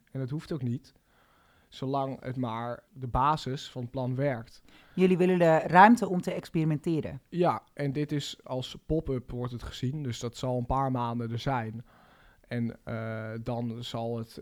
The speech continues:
Speaker 1: weer verdwijnen. En dan kijken we, hey, is het een succes? Kunnen we dit doorzetten naar volgende winter? Of kunnen we, hoe kunnen we dat weer, eh,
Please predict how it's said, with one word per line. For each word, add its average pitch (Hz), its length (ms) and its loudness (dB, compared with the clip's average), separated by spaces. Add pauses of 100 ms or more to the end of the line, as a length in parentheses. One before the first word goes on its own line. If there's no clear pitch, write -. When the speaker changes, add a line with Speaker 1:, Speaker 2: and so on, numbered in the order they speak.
Speaker 1:
weer 120 160 -6
verdwijnen. 120 440 -4
En 117 80 -4
dan 123 160 -4
kijken 117 220 -6
we, 127 60 -4
hey, 131 200 0
is 113 60 -4
het - 100 -8
een 113 60 -4
succes? - 560 -6
Kunnen 110 240 -8
we 110 60 -6
dit 113 360 -10
doorzetten 123 500 -6
naar 107 140 -12
volgende 139 400 -4
winter? 151 440 -4
Of - 220 -10
kunnen 110 260 -8
we, 107 120 -10 (440)
hoe 123 200 -10
kunnen 127 240 -4
we 123 60 -4
dat 120 340 -6
weer, 127 520 -4 (120)
eh, - 100 -14